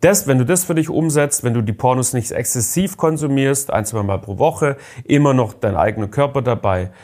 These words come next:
dann spürst auf die Art und Weise, wie ich es gerade beschrieben habe, dann ist es eine gute Sache. Und eine weitere Sache, die du beachten solltest, ist, dass du Pornos eben nicht dafür benutzt, um schlechte Gefühle zu überlagern. Das machen nämlich viele Männer, wenn sie sich unerfüllt fühlen,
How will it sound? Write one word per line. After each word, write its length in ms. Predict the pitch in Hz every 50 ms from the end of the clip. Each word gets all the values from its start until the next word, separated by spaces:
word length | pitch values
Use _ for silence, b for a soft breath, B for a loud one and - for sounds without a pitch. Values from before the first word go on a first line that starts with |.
| B B B
dann 180 | - 95 90 87
spürst 500 | - - - - 175 175 175 170 170 -
auf 140 | 147 135 -
die 80 | 139
Art 160 | 123 107 123 123
und 100 | 127 117
Weise, 220 | 120 117 110 117
wie 60 | 120
ich 60 | 113
es 60 | - -
gerade 220 | - 117 110 110
beschrieben 500 | 104 110 101 101 - - 123 113 104 107
habe, 140 | 104 98 B B B B
dann 140 | - 98 107
ist 80 | 110 101
es 60 | -
eine 80 | 107 107
gute 220 | 104 107 95 98
Sache. 400 | 92 - 156 160 160 - 175 156 160 B B B B
Und 80 | - 104
eine 80 | 104
weitere 280 | 98 127 156 175 165 151
Sache, 320 | 151 - 151 139 123 135
die 120 | 127 127 123
du 80 | 120
beachten 380 | 110 113 - 117 113 - - -
solltest, 460 | 110 117 110 104 104 104 107 104 B B B B B B
ist, 220 | - 110 110 -
dass 140 | - 113 -
du 100 | - 123
Pornos 400 | 104 - 123 120 120 123 117 -
eben 300 | - 113 113 98 107 107
nicht 200 | 123 139 131 -
dafür 240 | 139 120 - - 123
benutzt, 640 | 101 - 101 101 107 123 131 - - - - - B B B B B B
um 160 | - 131 131
schlechte 460 | 123 - - 127 120 117 - - 120
Gefühle 460 | 107 117 101 - - 120 110 104 110 104
zu 140 | - -
überlagern. 600 | 95 101 101 101 95 92 95 98 95 - - - - _ _ B B B B B B B B B -
Das 160 | 123 123 -
machen 200 | 139 135 135 131
nämlich 240 | 123 113 113 104 -
viele 280 | - 165 160 160 160
Männer, 400 | 147 139 135 131 135 135 131 120
wenn 120 | 107 113 107
sie 120 | 104 104
sich 160 | 101 101 98
unerfüllt 640 | - - 156 160 156 139 - - - 135 127 123 -
fühlen, 580 | - - - 123 117 113 113 113 113 113 113